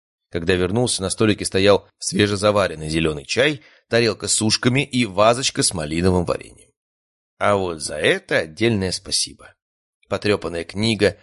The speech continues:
по базовой медитации расставила точки над «и», которые появились у меня в голове после тренировок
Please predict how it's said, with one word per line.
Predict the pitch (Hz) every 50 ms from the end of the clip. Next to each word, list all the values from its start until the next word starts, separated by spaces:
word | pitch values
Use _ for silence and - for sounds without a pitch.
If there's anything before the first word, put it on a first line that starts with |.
| _ _
по | - 90
базовой | 85 85 104 104 92 - 90 85 82
медитации | 85 85 85 87 - - 117 123 123 - - - 98
расставила | 90 90 85 - - - 101 104 101 95 87 85 82
точки | - 101 101 95 - - -
над | 92 92 95 - -
«и», | 135 127 95 -
которые | - - 67 - 92 92 87 87 85
появились | - 87 87 90 92 87 80 - - 85
у |
меня | 87 85 82
в | 78
голове | 82 82 85 92 104 101
после | - 87 92 90 - 82
тренировок | - 80 82 82 80 95 95 92 90 -